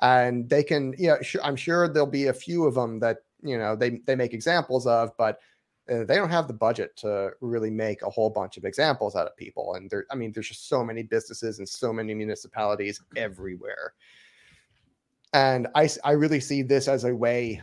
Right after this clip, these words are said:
of, you know, really pushing back and fighting back on them because, it, you know, a-, and just embarrass them. Because if they can't enforce their own laws, this makes them look weak. And I think that, and it makes us look a lot stronger. This, and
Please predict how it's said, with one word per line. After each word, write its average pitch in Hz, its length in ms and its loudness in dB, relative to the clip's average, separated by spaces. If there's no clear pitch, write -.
of, 113 360 4
you 135 140 2
know, 110 240 0
really 143 280 -2
pushing 127 400 -6
back 113 280 -2
and 101 120 -10
fighting 98 300 -2
back 120 320 0
on 95 180 -6
them 92 280 -8
because, 101 640 -4
it, 156 180 2
you 156 120 2
know, 120 300 4
a-, 143 140 0
and 127 180 0
just 135 140 -4
embarrass 107 600 -4
them. 60 340 -14
Because 113 380 0
if 104 100 -6
they 120 160 0
can't 120 280 -4
enforce 117 360 -2
their 117 180 -4
own 107 200 -2
laws, 117 420 0
this - 180 -10
makes 170 200 -10
them 123 180 -8
look 110 180 -8
weak. - 280 -20
And 120 460 4
I 120 140 2
think 139 220 -4
that, 131 180 4
and 131 160 0
it 120 80 -4
makes 123 240 -2
us 120 160 -4
look 107 160 -4
a 113 40 -2
lot 92 200 -6
stronger. 127 480 -6
This, 143 220 2
and 160 100 2